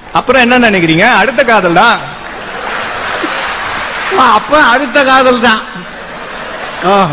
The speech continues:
Speaker 1: எங்க ஒர்க் கல்ச்சர் பத்தியும் கொஞ்சம் சொல்லணும்யா. அதாவது, இன்னைக்கு சாஃப்ட்வேர் இண்டஸ்ட்ரியில நீங்க நுழைஞ்சு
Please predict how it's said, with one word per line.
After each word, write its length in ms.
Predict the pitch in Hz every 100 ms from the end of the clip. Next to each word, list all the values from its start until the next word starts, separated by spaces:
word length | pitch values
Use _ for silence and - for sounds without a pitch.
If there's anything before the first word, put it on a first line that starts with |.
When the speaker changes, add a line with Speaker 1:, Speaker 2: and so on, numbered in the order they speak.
| 135 - - - - - - - - - - - - - - -
Speaker 1:
எங்க 240 | 156 175 175
ஒர்க் 380 | 170 247 226
கல்ச்சர் 320 | 233 240 269 214
பத்தியும் 320 | 196 185 196
கொஞ்சம் 280 | 170 151 151
சொல்லணும்யா. 340 | 160 160 135
அதாவது, 540 | 131 190 190 160 190
இன்னைக்கு 380 | 196 160 147 165
சாஃப்ட்வேர் 320 | 196 240 233
இண்டஸ்ட்ரியில 500 | 202 180 175 165 156
நீங்க 180 | 151 143
நுழைஞ்சு 280 | 139 165 185